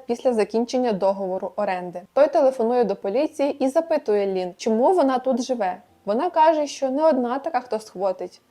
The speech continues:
у цьому районі. І вона вже вклала багато грошей та зусиль у це помешкання, тому не бажає виселятися. Коли ведучий вказує їй, що вона, очевидно,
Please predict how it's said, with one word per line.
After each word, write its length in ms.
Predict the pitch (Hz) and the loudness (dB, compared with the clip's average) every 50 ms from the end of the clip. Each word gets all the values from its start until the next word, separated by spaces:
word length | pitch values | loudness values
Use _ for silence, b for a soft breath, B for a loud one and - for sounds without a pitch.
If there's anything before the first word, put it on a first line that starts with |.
| _ _ _ _ | _ _ _ _
у 60 | 220 | -10
цьому 300 | 208 - 202 196 196 208 | -6 -4 -4 -4 -2 -2
районі. 420 | 220 220 208 190 185 185 180 180 - _ | -2 -2 -2 -2 -4 -6 -8 -12 -8 _
І 60 | - | -4
вона 260 | 208 208 226 240 277 302 | -2 0 0 0 0 0
вже 100 | 294 285 | 0 -2
вклала 340 | 277 - 254 247 240 233 | 0 2 2 4 4 2
багато 460 | 214 190 220 226 233 208 214 214 - 208 | 2 0 -2 0 0 -2 0 -2 -4 -2
грошей 340 | 208 214 226 220 220 208 | 2 2 2 2 2 -2
та 120 | 196 - 196 | -4 -4 -4
зусиль 460 | 175 185 185 - - 233 262 370 403 - | -4 -6 -8 -4 -2 0 0 0 0 -2
у 80 | - | -4
це 140 | - - 226 | -6 -6 -6
помешкання, 640 | 226 262 247 233 196 196 - - - 190 185 180 208 b b b b b b | -4 -4 -4 -4 -6 -8 -10 -12 -12 -12 -12 -12 -14 b b b b b b
тому 240 | - 233 240 285 415 | -2 0 2 4 4
не 140 | 403 370 285 | 4 4 4
бажає 460 | 226 214 214 196 202 202 214 214 208 | 2 -2 -4 -4 -4 -2 -2 -2 -2
виселятися. 760 | 208 208 - - 208 190 185 180 185 - - - - 180 180 | -2 -4 -4 -4 -2 0 0 -2 -4 -6 -12 -16 -16 -18 -6
Коли 200 | - - 240 269 | -2 2 2 4
ведучий 380 | 294 302 269 294 285 277 - 247 | 4 4 2 2 0 0 -2 -4
вказує 480 | 226 - - 262 254 247 220 233 226 220 | -4 -4 0 2 2 4 4 4 4 4
їй, 220 | 214 240 240 240 | 4 2 0 0
що 180 | 240 - - 202 | 0 -2 -2 0
вона, 280 | 220 220 240 247 - - | 0 0 0 0 0 -2
очевидно, 680 | 226 220 - - 240 220 226 240 214 202 208 196 | -4 -4 -2 -4 -2 0 0 0 0 0 -4 -6